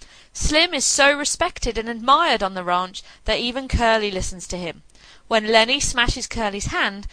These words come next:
Slim is the one who intercedes and tells Curly he will not have George and Lenny fired.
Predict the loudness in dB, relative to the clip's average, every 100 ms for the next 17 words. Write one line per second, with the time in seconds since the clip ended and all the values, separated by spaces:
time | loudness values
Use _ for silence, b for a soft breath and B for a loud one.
0 | b b -2 0 0 0 -4 0 0 0
1 | -2 -2 -2 -2 -4 -4 -8 -4 2 2
2 | 2 0 0 0 -2 -6 -6 -4 0 0
3 | 0 -4 -6 -2 0 0 -2 -4 -4 -4
4 | -4 -2 -2 -4 -10